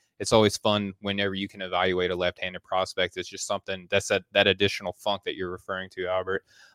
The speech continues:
Um, I've noticed that he can finish through contact. Obviously, he's a marksman from deep, has a pull-up game, can do side steps, step backs, pull-up game in transition,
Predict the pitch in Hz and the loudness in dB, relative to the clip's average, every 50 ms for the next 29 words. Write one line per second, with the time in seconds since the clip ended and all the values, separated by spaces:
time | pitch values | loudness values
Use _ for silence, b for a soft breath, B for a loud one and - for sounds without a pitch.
0 | b 101 107 107 104 - - _ _ _ _ - 110 120 120 123 120 123 131 131 | b 6 6 6 6 4 -2 _ _ _ _ 8 8 8 8 8 8 8 8 8
1 | 131 123 - 135 110 113 123 120 113 117 107 - 123 117 110 - - - 117 107 | 8 6 8 6 6 6 6 2 0 -2 -2 0 0 0 0 0 -2 -2 -2 -2
2 | 98 - - 107 107 117 117 - 156 151 160 170 - _ _ _ _ _ _ - | -2 0 0 2 2 2 2 4 4 4 4 2 0 _ _ _ _ _ _ 6
3 | 104 110 113 117 120 117 113 - 127 113 113 120 113 107 107 104 104 104 107 95 | 8 8 8 8 8 4 4 4 2 4 4 4 2 2 0 2 2 2 2 2
4 | - - 113 107 104 104 - 98 92 90 98 110 120 135 - _ _ _ _ _ | 0 -4 -6 -4 -4 -4 -6 -8 -6 -2 2 4 4 4 2 _ _ _ _ _
5 | _ - - 117 107 113 101 - - 127 123 127 120 - 120 113 117 123 123 110 | _ 2 4 4 4 4 0 2 4 6 8 8 6 6 6 4 4 4 4 2
6 | - 120 104 107 101 - - 113 113 113 113 - - - - 113 113 104 - - | 0 -2 0 0 0 0 2 4 4 4 4 2 0 2 4 4 4 4 2 -4
7 | - - - - - - - 113 113 - 107 117 117 110 110 110 - - - - | -10 -8 -8 -8 -4 0 2 2 2 2 2 4 6 8 8 6 4 2 -2 -8
8 | _ - - 135 123 120 117 110 107 117 110 113 110 110 104 104 - - 113 107 | _ -6 -2 0 2 2 2 2 0 0 -2 0 0 -2 -4 -4 -4 -4 -2 -2
9 | 104 98 95 104 110 110 - - 117 110 107 107 | -2 -2 0 2 2 2 2 2 -2 -2 -2 -2